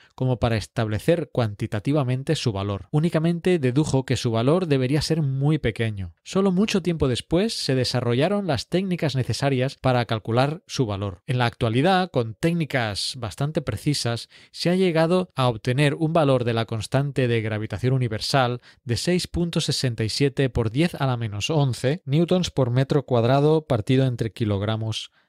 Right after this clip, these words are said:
al cuadrado, en unidades del sistema internacional. Todas estas leyes se aplican a la atracción entre dos cuerpos. Cuando intervienen más de dos cuerpos, como es el caso general de los astros,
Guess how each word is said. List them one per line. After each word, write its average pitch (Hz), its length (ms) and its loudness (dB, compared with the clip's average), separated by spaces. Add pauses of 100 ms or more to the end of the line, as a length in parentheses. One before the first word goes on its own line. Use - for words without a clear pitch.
(100)
al 120 200 -2
cuadrado, 98 540 -2
en 131 120 2
unidades 120 540 2
del 113 100 0
sistema 113 560 -4 (240)
internacional. 92 840 -6 (420)
Todas 202 280 0
estas 135 460 0
leyes 123 420 2
se 123 200 -2
aplican 117 680 -2 (200)
a 131 80 -4
la 117 160 0
atracción 143 640 -2
entre 117 260 -4
dos 117 200 -2
cuerpos. - 640 -8
Cuando 131 220 2
intervienen 135 560 2
más 165 200 2
de 175 60 2
dos 156 200 2
cuerpos, 123 480 0
como 117 240 -4
es 123 80 2
el 147 100 0
caso 139 240 0
general 127 420 2
de 127 120 2
los 110 160 0
astros, 117 480 -4